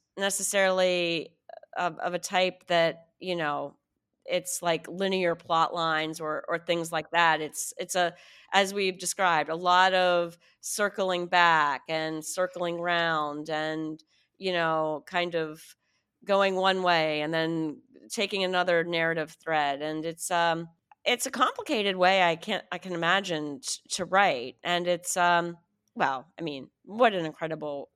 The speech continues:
author. I, you know, he was certainly, Moraes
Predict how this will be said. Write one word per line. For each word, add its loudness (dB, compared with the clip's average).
author. -6
I, -8
you -10
know, -14
he -6
was -8
certainly, -2
Moraes -2